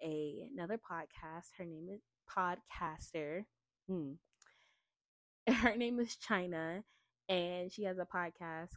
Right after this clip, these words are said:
called Sincerely from a Stressed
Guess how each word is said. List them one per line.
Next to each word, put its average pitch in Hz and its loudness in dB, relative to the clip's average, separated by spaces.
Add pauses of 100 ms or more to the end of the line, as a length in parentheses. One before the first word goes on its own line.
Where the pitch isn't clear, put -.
called 156 -4
Sincerely 180 -4 (640)
from 170 -6
a 160 -10
Stressed - -6